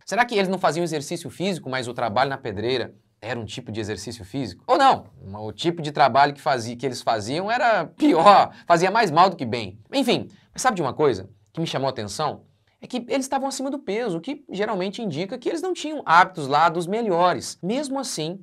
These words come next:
morriam de velhice, em sua maioria. Isso pode, então, ser um grande indicativo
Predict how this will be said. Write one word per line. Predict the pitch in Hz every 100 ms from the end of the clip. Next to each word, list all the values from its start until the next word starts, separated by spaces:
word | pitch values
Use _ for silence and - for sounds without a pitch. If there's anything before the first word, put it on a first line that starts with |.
| _
morriam | - 226 190
de | 202
velhice, | 202 208 233 240 -
em | 131
sua | -
maioria. | 160 156 131 113 95 -
Isso | - 320 -
pode, | 185 147
então, | 139 143
ser | 143 147
um | 135
grande | 123 165 208
indicativo | 175 139 117 107 165 180 101